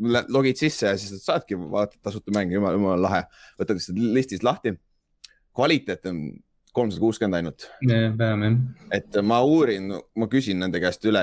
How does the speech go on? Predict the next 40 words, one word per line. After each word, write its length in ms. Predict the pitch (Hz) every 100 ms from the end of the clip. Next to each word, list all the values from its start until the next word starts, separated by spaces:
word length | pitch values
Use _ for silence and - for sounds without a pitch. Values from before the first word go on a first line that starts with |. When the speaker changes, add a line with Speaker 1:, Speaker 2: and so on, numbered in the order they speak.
| 85
Speaker 1:
kas 220 | 95 95
nad 220 | 92 87 - - - 107
üritavad 480 | 131 156 147 135
seda 160 | 131 117
vähemalt 400 | 117 131 127 110 120
seitsesada 320 | 117 101 101
kakskümmend 320 | 123 - 113
saada, 320 | - 95 87 87
nagu 180 | 87 90
see 80 | 98
oleks 160 | -
päris 220 | 95 90 90
okei. 300 | - 98 82 - _ _ _ -
Et, 140 | 90
äh, 140 | 98 95
vaatame, 300 | 101 - 92
mis 80 | 117
sealt 160 | 101
saab, 80 | 92
aga 140 | 98 113
noh, 80 | - -
ta-, 140 | 120 101 117
tasuta 260 | 113 - 113
mäng 160 | 117
ja 80 | 98
kohati 380 | 117 117 107 117
on 80 | 113
ikka 160 | 104 104 87
see 80 | 104
kvaliteet 400 | 107 104 - 95
parem, 240 | 101 98
kui 80 | 90
sa 80 | 95
vaatad 160 | 95 90
neid 160 | 87
Red-, 240 | 104 107 -
Redditite 480 | 113 104 87 85 80
tasuta 400 | - 107 92 85
vaata 240 | 85 - -
striime. 400 | - 95 87